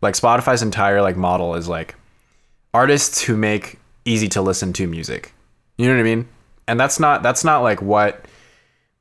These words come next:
dude, like, Alan Moore shit is, like, unlistenable, but he's, like, clearly making fucking innovative and, like, amazing art. But, like,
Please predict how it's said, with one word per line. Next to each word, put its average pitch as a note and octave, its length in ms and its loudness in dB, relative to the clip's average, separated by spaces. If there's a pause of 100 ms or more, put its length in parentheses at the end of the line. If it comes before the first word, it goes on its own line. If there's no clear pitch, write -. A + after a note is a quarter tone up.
dude, G3 180 2
like, A2 140 2
Alan A#2+ 360 2
Moore A2+ 240 4
shit A2+ 260 0
is, F2+ 140 -2
like, F2+ 220 -4 (320)
unlistenable, A2 760 -2 (200)
but G#2+ 120 0
he's, A#2 200 0
like, G2+ 180 0
clearly B2 880 2
making F2+ 460 -8
fucking E2+ 580 -8 (160)
innovative F#2+ 560 -2
and, F2 180 -8
like, D#2+ 160 -12
amazing F2 560 -4
art. D#2+ 320 -6 (240)
But, F#2+ 140 -2
like, D#2 280 -6